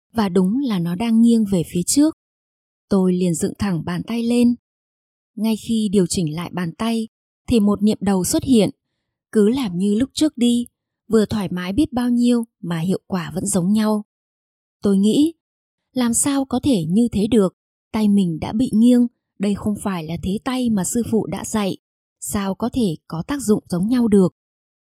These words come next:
Tuy cổ tay của tôi bị đau trong vài ngày, nhưng cuối cùng tôi đã điều chỉnh được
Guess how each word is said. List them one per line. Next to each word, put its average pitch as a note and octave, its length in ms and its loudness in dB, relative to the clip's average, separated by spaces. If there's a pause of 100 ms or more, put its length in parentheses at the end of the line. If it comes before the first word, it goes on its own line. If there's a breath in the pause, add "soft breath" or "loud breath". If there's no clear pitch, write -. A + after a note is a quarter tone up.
(200)
Tuy G#3 220 2
cổ F#3 180 0
tay A3 240 -6
của F3+ 220 -6
tôi A3 220 0
bị G3 220 -6
đau A#3 300 -2
trong A#3+ 180 -2
vài F#3+ 220 -4
ngày, F3 340 -4 (440)
nhưng A3 200 4
cuối F#3+ 200 0
cùng F3 320 2 (200)
tôi G#3+ 100 0
đã B3+ 120 -2
điều G#3 220 2
chỉnh E3 260 -2
được F3 220 -2